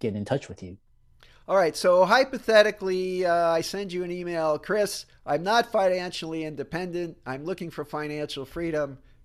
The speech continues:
Speaker 2: Help." Uh, what happens next?
Speaker 1: Uh, well,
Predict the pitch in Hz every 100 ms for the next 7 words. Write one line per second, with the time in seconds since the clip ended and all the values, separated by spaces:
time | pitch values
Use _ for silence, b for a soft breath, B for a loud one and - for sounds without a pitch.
0 | _ - 180 151 - - - - - _
1 | _ - - - - - 139 139 139 139
2 | 175 208 196 185 170 135 139 170 104 -
3 | - - - B B B B B B B
4 | 143 135 127 135 127 127